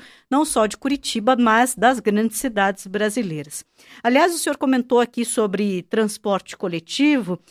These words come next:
e logo naquele período também envolvendo o período que o senhor esteve à frente da prefeitura,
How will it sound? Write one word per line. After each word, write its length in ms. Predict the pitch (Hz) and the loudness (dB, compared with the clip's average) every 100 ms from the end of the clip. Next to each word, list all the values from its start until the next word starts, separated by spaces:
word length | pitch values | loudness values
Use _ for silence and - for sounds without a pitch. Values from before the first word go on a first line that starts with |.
| - _ _ | -20 _ _
e 720 | 240 254 247 247 247 240 240 233 | 2 4 4 4 4 2 2 2
logo 260 | 254 269 | 2 4
naquele 320 | 302 311 269 | 2 -2 -4
período 640 | 269 - 277 233 277 277 262 | -4 -2 -2 0 -2 -4 -4
também 500 | 233 214 196 220 220 | -2 0 0 0 0
envolvendo 560 | 202 202 175 208 226 | 0 -2 0 0 0
o 80 | 202 | -2
período 320 | 214 190 208 | -2 -2 -4
que 120 | - | -6
o 40 | 202 | -10
senhor 320 | - 208 196 | -4 -2 -2
esteve 460 | 190 - 202 180 190 | -4 -4 -4 -2 -8
à 40 | |
frente 360 | - 190 185 - | -8 -8 -8 -8
da 80 | |
prefeitura, 720 | 180 175 165 175 - 285 285 | -8 -10 -10 -12 -2 2 2